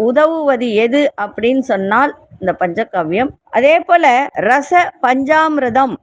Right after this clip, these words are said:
அப்படின்னு சொல்லக்கூடியது. ரச பஞ்சாமிர்தம் அப்படின்னா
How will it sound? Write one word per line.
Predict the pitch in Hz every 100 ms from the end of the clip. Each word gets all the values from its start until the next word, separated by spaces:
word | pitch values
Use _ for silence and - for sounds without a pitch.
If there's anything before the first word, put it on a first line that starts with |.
| - -
அப்படின்னு | 208 226 226 269 277
சொல்லக்கூடியது. | 254 220 220 240 226 190 175 151 139 _ _ _ -
ரச | 269 381 381
பஞ்சாமிர்தம் | 370 294 311 330 311 294 285 302
அப்படின்னா | - 247 240 269 285 302